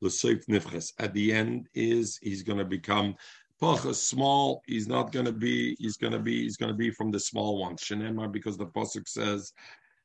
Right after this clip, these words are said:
Ula Se'es, Ula Sapachas. The Pasuk says, the, by, by Tzaras, it says, for the Se'es and the Sapachas. Se'es is Lashon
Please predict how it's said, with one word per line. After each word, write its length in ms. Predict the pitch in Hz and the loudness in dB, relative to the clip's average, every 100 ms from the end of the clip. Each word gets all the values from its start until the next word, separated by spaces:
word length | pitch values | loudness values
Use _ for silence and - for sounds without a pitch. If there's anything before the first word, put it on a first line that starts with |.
| - | 2
Ula 240 | 123 110 | 6 8
Se'es, 640 | 104 - - 127 131 127 - | 6 2 4 6 6 2 0
Ula 220 | - 117 107 | 4 4 4
Sapachas. 880 | - - - 120 107 - - - | 2 0 2 2 2 0 -2 -2
The 120 | - 110 | -4 -2
Pasuk 420 | 127 123 120 - | 0 0 -2 -2
says, 540 | 131 120 117 110 87 - - _ - | 0 4 4 2 -4 -12 -20 _ -4
the, 400 | 98 104 104 - | 4 6 6 2
by, 340 | 85 98 98 90 | 2 4 4 2
by 320 | 92 92 92 | 2 2 2
Tzaras, 800 | 85 - 110 101 120 127 - - - | 2 4 6 8 8 6 2 -4 -2
it 140 | 110 | -2
says, 440 | - 120 113 95 - _ - | 2 2 2 0 -6 _ -2
for 120 | 107 | 0
the 100 | 85 | 2
Se'es 580 | 85 - - 117 139 - - | 0 -2 2 4 4 0 -2
and 120 | 110 | -2
the 60 | 104 | -2
Sapachas. 800 | 107 - 110 104 95 87 - - - - - | -2 0 4 4 4 0 -2 -12 -18 -12 0
Se'es 800 | - 120 - 120 139 131 - - - | 4 4 6 6 6 4 -2 -6 -2
is 240 | 123 104 | 0 2
Lashon 720 | 113 113 113 123 123 120 120 | 2 2 0 0 0 0 -4